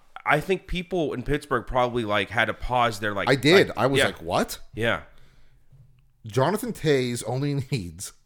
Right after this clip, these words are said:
Speaker 2: a hundred and ten goals and two hundred ninety-five assists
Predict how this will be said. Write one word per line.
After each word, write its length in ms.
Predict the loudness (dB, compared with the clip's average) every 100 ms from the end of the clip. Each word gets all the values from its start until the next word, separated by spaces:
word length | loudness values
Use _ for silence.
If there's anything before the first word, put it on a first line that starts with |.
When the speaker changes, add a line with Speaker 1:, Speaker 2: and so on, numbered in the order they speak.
| _ _ _ _ _ -18 -6
Speaker 2:
a 120 | -4
hundred 360 | -4 -2 -2 -2
and 140 | -4
ten 240 | -4 -4
goals 480 | 2 2 2 -6 -12 -20 _ _ _ _ _ _ _ -14
and 160 | -12
two 200 | -4 0 2
hundred 220 | 2 0
ninety-five 560 | -2 -4 -4 -2 -2
assists 640 | -2 -4 -4 -4 -6 -12